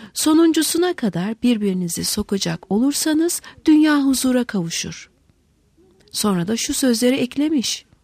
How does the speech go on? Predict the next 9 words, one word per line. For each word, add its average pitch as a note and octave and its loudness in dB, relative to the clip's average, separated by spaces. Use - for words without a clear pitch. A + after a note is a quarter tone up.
"Yolumuz F#4+ 6
önüne A3 2
bu C4 2
kahrolası B3+ 0
dağ G3+ 0
çıkmasaydı F#3 -4
paşamız D4+ -2
şimdi C#4 0
İstanbul'daydı. A3 -4